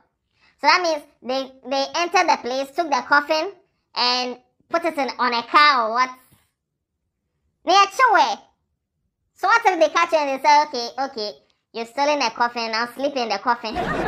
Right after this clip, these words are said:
Huh? What if they say,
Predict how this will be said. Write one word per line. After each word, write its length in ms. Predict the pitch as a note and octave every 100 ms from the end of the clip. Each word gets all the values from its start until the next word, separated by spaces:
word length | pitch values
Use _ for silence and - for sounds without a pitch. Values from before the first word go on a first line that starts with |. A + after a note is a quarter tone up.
| - G3+ - - - - - - - - - - - E3+ F3 G3+ -
Huh? 160 | D4 C#4+ - - - - - - -
What 160 | F#4+ -
if 160 | F#4+
they 180 | F4 D4+
say, 140 | F#4